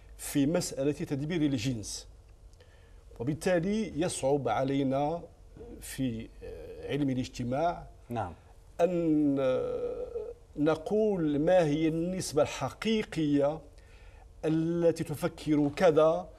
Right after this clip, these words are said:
Speaker 1: أو تمارس كذا.
Speaker 2: نعم.
Speaker 1: لأن هناك نقطة هامة أود الإشارة إليها، ل-، ليس لنا في المجتمع العربي، وأنا أقول المجتمع العربي في كل الدول العربية، دراسة شاملة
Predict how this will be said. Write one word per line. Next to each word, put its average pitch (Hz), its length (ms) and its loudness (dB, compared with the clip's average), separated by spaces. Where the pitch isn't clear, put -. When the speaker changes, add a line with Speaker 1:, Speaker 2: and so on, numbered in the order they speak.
Speaker 1:
أو 180 140 4
تمارس 170 540 2
كذا. 151 340 0
Speaker 2:
نعم. 113 280 0
Speaker 1:
لأن 151 280 0
هناك 170 280 4
نقطة 156 260 2
هامة 143 480 4
أود 131 300 -2
الإشارة 135 380 -2
إليها، 147 540 -2
ل-، 135 300 -4
ليس 165 720 0
لنا 143 680 4
في - 180 -6
المجتمع 143 460 0
العربي، 147 560 2
وأنا 135 300 0
أقول 139 320 -2
المجتمع 131 380 0
العربي 139 480 0
في - 140 -12
كل 202 240 -2
الدول 160 360 2
العربية، 143 760 2
دراسة 180 880 4
شاملة 185 960 4